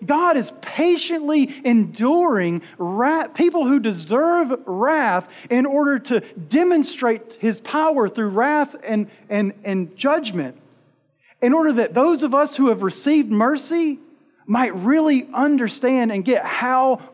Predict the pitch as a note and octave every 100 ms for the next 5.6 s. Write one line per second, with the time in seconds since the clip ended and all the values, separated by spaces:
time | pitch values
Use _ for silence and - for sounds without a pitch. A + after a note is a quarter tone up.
0 | E3+ G#3 A#3+ A#3+ G3+ F3 D#3 - - -
1 | D#3+ A3+ A#3 A3 F#3 F3 G#3 F#3+ F3 E3+
2 | D3 A2 A2+ - - _ _ _ _ _
3 | _ _ C#4 C#4 G3+ F3 - - C4+ C#4
4 | C4 F3+ C3 - - - - A#3 C4+ C#4
5 | C4+ B3+ G#3 G3+ F3+ E3